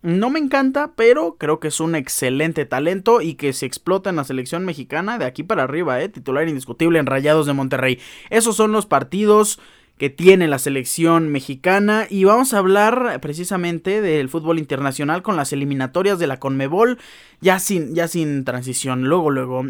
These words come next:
eh, eliminatorias de la conmebol, dificilísimas. Dieciocho jornadas. ¿Por qué? Porque son diez equipos que buscan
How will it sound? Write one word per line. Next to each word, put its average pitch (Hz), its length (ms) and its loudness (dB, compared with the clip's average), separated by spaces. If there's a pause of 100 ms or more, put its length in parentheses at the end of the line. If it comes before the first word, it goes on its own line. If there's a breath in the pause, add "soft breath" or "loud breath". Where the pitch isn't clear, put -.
eh, 156 440 0
eliminatorias 175 440 2
de 185 80 0
la 143 80 0
conmebol, 139 480 -2 (380)
dificilísimas. 151 920 -4 (520)
Dieciocho 185 920 0
jornadas. 151 720 -2
¿Por 165 220 -2
qué? 262 260 2 (280 loud breath)
Porque 160 280 0
son 202 320 0
diez 208 420 2
equipos 220 640 0 (240 soft breath)
que 165 100 2
buscan 202 600 0